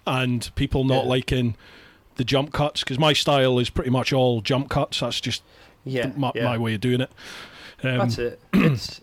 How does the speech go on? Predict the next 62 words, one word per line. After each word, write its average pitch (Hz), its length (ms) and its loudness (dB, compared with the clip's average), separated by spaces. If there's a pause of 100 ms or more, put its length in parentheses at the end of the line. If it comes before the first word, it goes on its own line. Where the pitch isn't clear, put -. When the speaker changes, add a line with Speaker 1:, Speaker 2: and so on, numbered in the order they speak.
(140)
Speaker 2:
there's 147 160 -6
a 196 40 0
lot 202 140 4
of 151 80 -8
tastes 147 500 -2
and 135 100 -2
a 139 60 0
lot 151 140 0
of 135 60 -10
Speaker 1:
Yeah. 131 60 -14
Speaker 2:
opinions, 120 480 -2
and 127 180 -6
you 143 80 -4
can't 160 460 0
please 139 260 -2
everyone 135 440 -2
Speaker 1:
No. 127 60 0
Speaker 2:
at - 40 0
the 107 60 -2
end 120 100 -2
of 113 100 -6
the 117 60 -2
day, 123 120 0
so 127 160 -6
you 147 40 2
have 147 140 -2
to 143 100 -14
just 135 220 -8
do 139 200 0
what 120 140 -4
you 143 160 2
like 131 240 -4
to - 100 -16
do, 123 400 -2
'cause 131 160 -10
it's, 127 160 -12
at 131 120 -10
the 156 60 2
end 151 80 -2
of 131 60 -4
the 135 60 -2
day, 139 60 0
it's 120 100 -8
your 135 260 -2
art, 139 360 -2
so 123 380 -4
Speaker 1:
That's 180 200 0
it, 143 140 2
and 156 100 2
you 170 80 6
Speaker 2:
um, 165 120 8
Speaker 1:
attract, 151 460 4
you 147 120 4
attract 147 440 2
your 139 220 4
little 139 180 0
community, 139 520 0
don't 123 220 -2
you, 110 140 -2
around 127 260 0
that? - 40 0
Speaker 2:
Exactly. 160 540 -2